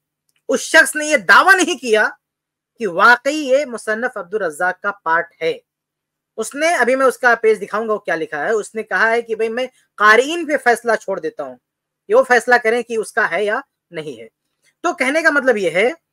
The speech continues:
कि ये सबसे पहले, अ, जो है दुक्तूर ईसा, ईसा नाम का एक शख्स है जिसने इसको शाये किया। और उसका सोर्स क्या था कि हमने कहाँ से लिया? हमने एक हिंदुस्तानी शख्स से ये लिया है, और उस शख्स ने उसका कोई नाम पता नहीं बताया है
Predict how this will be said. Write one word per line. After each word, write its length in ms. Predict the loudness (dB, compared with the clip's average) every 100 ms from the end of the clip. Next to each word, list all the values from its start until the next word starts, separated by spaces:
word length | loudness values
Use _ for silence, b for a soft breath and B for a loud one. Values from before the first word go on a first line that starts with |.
| _ _ _ _ _
कि 360 | -6 -6 -8 -10
ये 200 | -6 -4
सबसे 340 | 0 -2 0 0
पहले, 400 | 0 0 2 2
अ, 920 | 0 -6 _ _ _ -6 -4 -2 -4 -2
जो 140 | 0
है 160 | 2 2
दुक्तूर 360 | 0 -2 -2 -2
ईसा, 320 | 2 4 4
ईसा 200 | -2 -2
नाम 180 | -2 -2
का 100 | -4
एक 80 | -6
शख्स 300 | -6 -10 -8
है 100 | -8
जिसने 300 | -8 -8 -6
इसको 200 | -6 -8
शाये 240 | -6 -4 -4
किया। 220 | -2 2
और 100 | 2
उसका 340 | 0 _ 2
सोर्स 360 | 2 2 2 4
क्या 160 | 2
था 140 | 4 0
कि 100 | 0
हमने 240 | -2 -4
कहाँ 180 | 2 2
से 100 | 2
लिया? 220 | -2 -2 -2 _ _ _
हमने 220 | -4 0
एक 80 | 0
हिंदुस्तानी 460 | 0 -6 -2 -2 -2
शख्स 220 | -6 -4
से 80 | -4
ये 80 | -2
लिया 220 | -2 -2
है, 120 | -4 _ _ _ _ 0
और 420 | 4 4 4 0 -4
उस 260 | -2 -2 2
शख्स 220 | 2 2
ने 120 | -2
उसका 260 | -2 2 2
कोई 300 | 2 -2 4
नाम 220 | 4 4
पता 220 | 2 0
नहीं 140 | 2 0
बताया 320 | 2 0 0
है 120 | -4